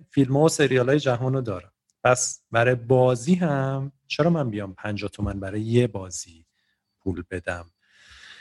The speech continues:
یه مقداری سخت می‌کنه. همیشه خب این بحث کپی رایت هم از قدیم بود،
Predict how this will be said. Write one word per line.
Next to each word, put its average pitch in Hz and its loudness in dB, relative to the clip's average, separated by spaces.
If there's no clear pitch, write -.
یه 151 6
مقداری 190 4
سخت 196 0
می‌کنه. 117 0
همیشه 135 0
خب 147 0
این 147 4
بحث 143 2
کپی 123 2
رایت 127 2
هم 143 0
از 120 -2
قدیم 123 2
بود، 135 2